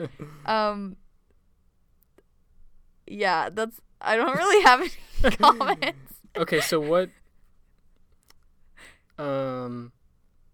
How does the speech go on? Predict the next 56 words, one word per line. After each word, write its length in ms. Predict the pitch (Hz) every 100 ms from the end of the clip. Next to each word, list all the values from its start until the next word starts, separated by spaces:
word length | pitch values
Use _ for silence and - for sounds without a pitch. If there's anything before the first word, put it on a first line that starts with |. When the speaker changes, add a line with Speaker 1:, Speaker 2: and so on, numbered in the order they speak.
| _ _ _ _ _ _
Speaker 1:
what 140 | 156 165
did 140 | 185
you 80 | 175
think 360 | 135 - 160 -
about 400 | 127 127 120 156
this 180 | 127 127
movie 200 | 117 117
before 340 | 120 131 120
you 280 | 117 117 127
saw 380 | - - 117 113
it? 120 | - _
Like, 140 | 139 139
you'd 140 | 123
heard 220 | 117 135
of 100 | 135
it? 180 | 147 156 _ _ -
Speaker 2:
I'd 180 | 311 -
literally 360 | 359 349 320
just, 240 | 294 294 -
like, 200 | 254 -
heard 220 | 220 254 262
of 80 |
it 100 | 247
because 280 | 233 233 233
of 100 | 220
Black 180 | 208 196
Panther. 380 | - 214 196 185
Like, 200 | 190 196
I'd 100 | 208
heard 220 | 226 214
that 80 | 135
it 80 | 139
was, 80 | 170
Speaker 1:
Really? 40 | 262
Speaker 2:
like, 160 | 220
the 120 | 214 -
only 280 | 196 208
other 180 | 220 226
<laughs> 0 |
black 280 | 202 226 269
superhero 640 | - 320 330 247 - 311
movie. 240 | 262 262 233
Speaker 1:
Oh. 440 | 147 214 131 120 117 - -
Speaker 2:
I 60 | -
really 240 | 254 294
didn't 220 | 311 294 226
know 160 | 240
about 220 | 262 233
it 100 | 208
before 320 | 214 208 202 196
that. 340 | 185 87 -
That's 160 | 247 -
really 300 | 143 226 349
Speaker 1:
Really? 20 |
Speaker 2:
sad. 260 | 285 285 277
Yeah. 460 | 320 381 392 339